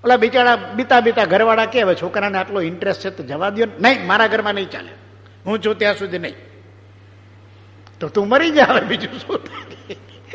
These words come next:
જો આને અમારે કરાવવું હોય તો હું છું ત્યાં સુધી, નહીં તો શું કરવું હવે? કે આપ ન હોય એવી શુભકામના. બીજું થાય શું પણ હવે આમાં?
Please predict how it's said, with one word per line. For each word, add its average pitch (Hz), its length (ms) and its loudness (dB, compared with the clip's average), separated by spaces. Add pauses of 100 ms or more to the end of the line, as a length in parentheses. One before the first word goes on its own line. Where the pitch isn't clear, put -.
(180)
જો 226 140 -8
આને 196 280 -2
અમારે 214 300 0
કરાવવું 220 400 0
હોય 185 140 0 (240)
તો 165 120 0
હું 196 300 -2
છું 285 140 -4
ત્યાં 254 200 0
સુધી, 247 240 -4
નહીં 254 200 0
તો 254 100 4
શું 262 160 -4
કરવું 208 300 -2
હવે? 170 160 -2 (760)
કે 220 60 -2
આપ 226 180 2
ન 220 120 2
હોય 269 260 10
એવી 233 160 6
શુભકામના. 185 600 0 (2250)
બીજું 190 280 -4
થાય 185 300 0
શું 269 260 -4
પણ 208 120 2
હવે 139 160 -4
આમાં? 117 320 -12